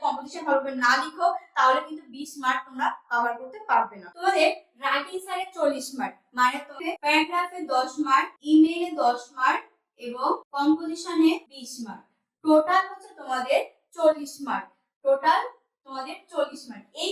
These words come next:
চল্লিশ মার্ক তোমাদের যদি ভালোভাবে কমপ্লিট না করো, তাহলে কিন্তু তোমরা এই চল্লিশ মার্ক, আহ, পুরো অ্যান্সার করতে পারবে না। তো তোমাদের ইংলিশ সেকেন্ড পার্টে গ্রামারের পাশাপাশি কিন্তু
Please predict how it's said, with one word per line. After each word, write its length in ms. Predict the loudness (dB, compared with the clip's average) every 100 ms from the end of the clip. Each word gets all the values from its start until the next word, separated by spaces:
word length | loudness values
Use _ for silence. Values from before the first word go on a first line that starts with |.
| 0
চল্লিশ 340 | 2 2 0 -6 0
মার্ক 220 | 0 0 -6 _ _
তোমাদের 260 | -2 -2 -2 -6
যদি 120 | -12 -4
ভালোভাবে 340 | -2 -2 -4 -4
কমপ্লিট 380 | -4 -6 -16 -6 2
না 80 | 4 2
করো, 220 | 0 0 0 -2 _ -2
তাহলে 260 | -2 -2 -6 -16
কিন্তু 220 | -20 -20 -16
তোমরা 260 | -8 0 2 2 -4 _ _ _ -12
এই 140 | -10 -8
চল্লিশ 240 | -10 -10 -4
মার্ক, 180 | 0 0 -2 _ -4 4
আহ, 280 | 4 4 -2 -8 _
পুরো 180 | -6 0 2
অ্যান্সার 300 | 0 -4 -8
করতে 220 | -4 -4 -2 0
পারবে 280 | 0 -2 -12
না। 60 | -16 -20 _ _
তো 80 | 2 2 2 -4
তোমাদের 260 | -2 0 0 -2
ইংলিশ 220 | -2 -2 -6
সেকেন্ড 280 | -4 -4 -2 2
পার্টে 300 | 2 4 2 0 -8 _ -8
গ্রামারের 440 | 0 2 2 -2 -4 -2
পাশাপাশি 460 | -2 -4 -8 -10 -14 -14
কিন্তু 160 | -10